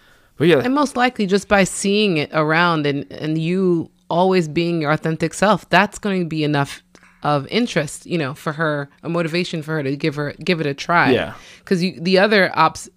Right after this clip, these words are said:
Speaker 2: uh, you know, the other possibility is that you beat it over the head and she doesn't like music at
Speaker 1: Yeah.
Speaker 2: all. She doesn't like it.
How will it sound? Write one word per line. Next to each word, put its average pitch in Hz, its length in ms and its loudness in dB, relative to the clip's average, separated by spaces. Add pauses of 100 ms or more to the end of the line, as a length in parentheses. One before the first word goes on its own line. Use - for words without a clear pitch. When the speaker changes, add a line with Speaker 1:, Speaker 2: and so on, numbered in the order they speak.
Speaker 2:
uh, 170 40 0
you 175 160 0
know, 170 80 0
the 185 140 0
other 190 200 2
possibility 147 600 0
is 143 80 -2
that 123 100 -2
you 156 140 -4
beat 165 200 2
it 170 120 2
over 151 200 2
the 139 120 -2
head 147 280 0
and 135 160 -6
she - 120 -6
doesn't 147 360 -4
like 147 280 -4
music 147 360 0
at 117 120 4
Speaker 1:
Yeah. 110 80 4
Speaker 2:
all. 151 320 2
She - 120 -10
doesn't 143 200 -2
like 185 280 -2
it. 196 240 2